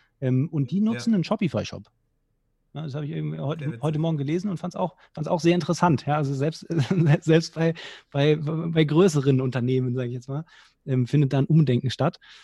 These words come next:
Speaker 1: Ähm, und ich glaube, das ist aber halt einfach der, ähm, der U X, U I geschuldet.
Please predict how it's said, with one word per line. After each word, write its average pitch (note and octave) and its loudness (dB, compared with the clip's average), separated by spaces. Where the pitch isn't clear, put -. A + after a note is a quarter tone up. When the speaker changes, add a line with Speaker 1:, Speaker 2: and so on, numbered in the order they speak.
Speaker 1:
Ähm, B2+ 0
und C#3 0
ich C3+ -4
glaube, C#3 -2
das D3+ -4
ist C#3+ -10
aber C3+ -4
halt A#2+ -4
einfach A#2 -6
der, A#2 -6
ähm, A2+ -2
der A#2 -2
U A#2+ -2
X, B2 -6
U B2+ 2
I C#3 2
geschuldet. G#2+ -2